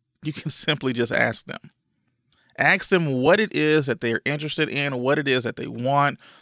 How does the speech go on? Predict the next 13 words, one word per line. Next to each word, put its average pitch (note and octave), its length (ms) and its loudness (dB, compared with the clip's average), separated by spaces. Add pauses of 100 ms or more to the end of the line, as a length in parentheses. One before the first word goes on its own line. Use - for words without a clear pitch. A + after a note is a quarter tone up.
(100)
what C3 280 2
problems C#3+ 760 2
do B2 120 0
they A#2 120 -2
have B2+ 580 -2 (320)
that A#2+ 140 -10
you A#2+ 300 -4
can E3 260 -4
now G#2+ 340 -2 (300)
help G#2+ 320 -4
them G#2+ 240 -6 (260)
to G#2+ 140 -10
solve. - 640 -10